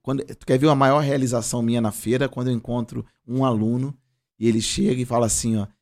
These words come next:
"Ricardo, essa aqui é minha família e por causa daquele curso que eu fiz contigo,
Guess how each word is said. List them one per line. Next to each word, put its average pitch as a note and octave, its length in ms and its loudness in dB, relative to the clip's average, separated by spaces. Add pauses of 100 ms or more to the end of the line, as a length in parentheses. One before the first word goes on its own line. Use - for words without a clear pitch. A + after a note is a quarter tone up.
(140)
"Ricardo, A#2+ 540 0
essa B2+ 200 -8
aqui B2 160 -6
é C3+ 40 -2
minha C#3 160 -4
família C3+ 640 -4 (240)
e G#2 60 -16
por B2 240 -4
causa C#3 300 0
daquele B2+ 300 -2
curso B2+ 320 -4
que C3 60 -6
eu A#2+ 40 -2
fiz A#2+ 220 -8
contigo, A#2+ 520 -8